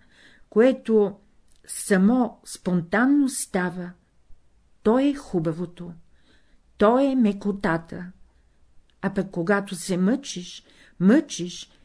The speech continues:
и казваш, че не е станало, както ти си казал, то не е родено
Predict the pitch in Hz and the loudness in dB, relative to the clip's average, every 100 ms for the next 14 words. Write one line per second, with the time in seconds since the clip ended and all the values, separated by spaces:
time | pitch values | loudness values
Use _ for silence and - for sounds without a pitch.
0 | _ - 196 196 202 196 185 185 175 - | _ -2 -2 0 -2 -2 -4 -6 -6 -6
1 | 185 175 175 233 247 - 233 226 226 226 | -2 -2 0 -2 -2 0 2 2 0 -2
2 | 226 - _ _ _ - _ 170 180 - | -8 -12 _ _ _ -20 _ -6 -6 -6
3 | 165 165 285 302 233 190 165 165 175 180 | -10 -4 -2 -2 -4 -6 -8 -8 -10 -12
4 | 190 - _ _ _ _ _ - - 269 | -16 -20 _ _ _ _ _ -20 -2 2
5 | 277 247 220 226 226 185 165 190 202 202 | 4 4 4 2 0 -2 -2 0 0 -2